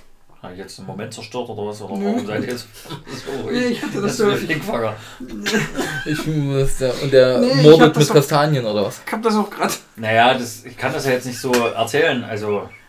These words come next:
Speaker 2: Wie,
Speaker 1: das ist ja
Speaker 2: wie,
Speaker 1: dumm.
Speaker 2: ja, das wär, wär, das wär ein Prellbock. Nee, das wär ja, ja, wie nennt sich das?
Speaker 1: Du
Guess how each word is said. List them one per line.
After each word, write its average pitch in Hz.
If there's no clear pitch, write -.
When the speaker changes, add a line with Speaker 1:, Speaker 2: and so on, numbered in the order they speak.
Speaker 2:
Wie, 277
Speaker 1:
das 233
ist 208
ja -
Speaker 2:
wie, 320
Speaker 1:
dumm. 320
Speaker 2:
ja, 294
das 277
wär, 254
wär, 254
das 233
wär 214
ein 220
Prellbock. 226
Nee, 226
das 208
wär 208
ja, 196
ja, 185
wie 202
nennt 214
sich -
das? 208
Speaker 1:
Du -